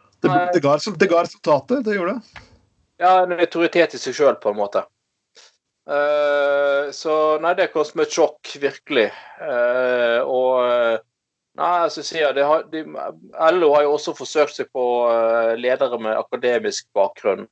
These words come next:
Speaker 2: og det har jo ikke gått så bra, for å si det sånn. Eh, jeg skal ikke nevne navn på hvem vi tenker på akkurat nå, men, eh, det endte jo brått etter en viss skandale, eh, for noen år siden. Eh,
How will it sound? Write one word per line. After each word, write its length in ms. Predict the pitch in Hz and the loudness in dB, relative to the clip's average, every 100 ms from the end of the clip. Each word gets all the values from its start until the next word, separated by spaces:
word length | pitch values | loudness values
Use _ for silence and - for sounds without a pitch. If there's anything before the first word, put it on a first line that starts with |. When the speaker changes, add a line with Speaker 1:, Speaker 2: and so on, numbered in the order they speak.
| 104 98 | -10 -2
Speaker 2:
og 180 | 101 117 | 0 4
det 120 | 131 | 4
har 100 | 120 | 4
jo 80 | 139 | 2
ikke 160 | 139 127 | 0 0
gått 100 | 107 | 2
så 160 | 135 104 | 2 2
bra, 200 | 95 90 - | 4 2 0
for 100 | 107 | -6
å 40 | |
si 60 | 104 | -6
det 80 | 104 | -2
sånn. 160 | 101 90 _ _ _ _ _ - | 0 -2 _ _ _ _ _ -6
Eh, 1300 | 123 123 123 123 120 117 113 113 113 110 110 110 107 117 | -2 0 0 0 0 0 2 2 2 2 2 0 0 -4
jeg 80 | 131 | -4
skal 140 | 147 | -6
ikke 160 | 127 127 | -6 -2
nevne 300 | 123 131 131 113 104 104 104 101 | -2 0 0 2 2 0 -2 -2
navn 200 | 117 110 | -2 -2
på 100 | 110 | -6
hvem 200 | 107 110 101 | -4 -4 -4
vi 80 | - | -6
tenker 300 | 101 - - | -8 -10 -6
på 120 | 95 101 | -2 -2
akkurat 240 | - 107 | -4 -4
nå, 140 | 104 95 - - | -4 -6 -10 -10
men, 200 | 107 104 | -4 2
eh, 300 | 104 101 98 - - | 4 4 2 -2 -8
det 200 | - 110 | 0 2
endte 280 | - - 113 | 2 -2 0
jo 60 | |
brått 320 | 110 104 - | 2 2 0
etter 320 | 98 - 101 95 | -6 0 0 0
en 80 | |
viss 180 | 101 - | -2 -4
skandale, 560 | - 95 98 98 101 92 - _ _ _ _ _ _ | -4 -4 0 0 0 -4 -8 _ _ _ _ _ _
eh, 840 | - 113 110 107 104 101 101 104 107 | -4 0 2 2 2 0 0 -2 -4
for 100 | 113 | -6
noen 220 | 110 107 110 | -8 -6 -4
år 60 | |
siden. 240 | - 131 - _ - | -2 -4 -4 _ -2
Eh, 560 | 143 156 156 156 151 | 0 2 4 4 2